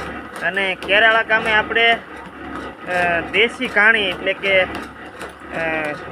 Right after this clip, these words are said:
સિંગ અને તલમાંથી કેમ તેલ નીકળે એના વિશેની આજે વાત કરવાની છે. તો વર્ષોથી અમારા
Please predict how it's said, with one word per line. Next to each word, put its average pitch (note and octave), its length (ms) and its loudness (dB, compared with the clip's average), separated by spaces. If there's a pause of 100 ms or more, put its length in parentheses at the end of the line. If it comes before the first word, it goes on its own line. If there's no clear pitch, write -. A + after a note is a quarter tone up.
(320)
સિંગ A#3 340 0
અને G3+ 720 2 (240)
તલમાંથી G#3 1300 2
કેમ G#3+ 300 0
તેલ A3 380 2
નીકળે G#3 540 4 (280)
એના G#3+ 220 4
વિશેની A3 380 0
આજે G#3+ 220 4
વાત G3+ 360 2
કરવાની A#3 340 4
છે. A#3 200 2
તો A3 480 2
વર્ષોથી B3 680 2
અમારા A#3+ 520 6